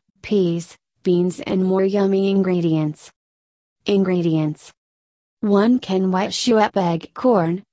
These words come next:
drained. One can yellow corn, drained.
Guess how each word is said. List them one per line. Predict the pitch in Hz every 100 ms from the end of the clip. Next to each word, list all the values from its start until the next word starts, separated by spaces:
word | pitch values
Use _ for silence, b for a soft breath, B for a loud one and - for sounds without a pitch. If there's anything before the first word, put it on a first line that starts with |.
| _
drained. | 180 202 175 160 156 160 _ _ _ _ _ _ _
One | 190 180 196 233
can | 233 233
yellow | 202 180 170 170
corn, | - 208 165 175 - _ -
drained. | - 196 165 156 160